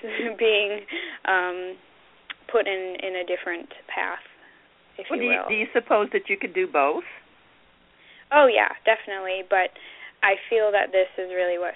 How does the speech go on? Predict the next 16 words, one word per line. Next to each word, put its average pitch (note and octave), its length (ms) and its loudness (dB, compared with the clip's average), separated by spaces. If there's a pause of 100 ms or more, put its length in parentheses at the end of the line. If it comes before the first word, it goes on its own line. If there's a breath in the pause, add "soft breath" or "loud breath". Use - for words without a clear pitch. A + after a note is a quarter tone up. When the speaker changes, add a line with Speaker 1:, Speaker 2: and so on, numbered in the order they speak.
Speaker 1:
fuels F#3 360 -2
me F#3 120 -10
right F3+ 240 -4
now, F#3 400 -6 (200)
that G3 240 -4
Speaker 2:
Okay. F3+ 320 -8
Speaker 1:
helping G3+ 360 -2
people F#3+ 600 -2
in F#3 80 -12
a F3+ 80 -10
direct F#3 480 -6
way, F3+ 360 -4 (560 loud breath)
making G3 360 -4
people F#3+ 240 -4
come G3 240 -8
alive F3+ 480 -4